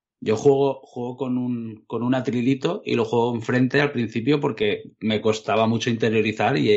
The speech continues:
iba, iba, vamos, siguiendo al dedillo para no cagarla.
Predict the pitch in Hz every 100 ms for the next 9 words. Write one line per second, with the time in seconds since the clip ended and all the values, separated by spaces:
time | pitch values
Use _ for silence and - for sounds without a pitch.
0 | 90 - 98 107 127 - - 104 113 110
1 | 120 123 - _ _ - - 117 110 113
2 | 120 127 127 123 123 117 117 139 139 123
3 | 113 117 123 110 139 -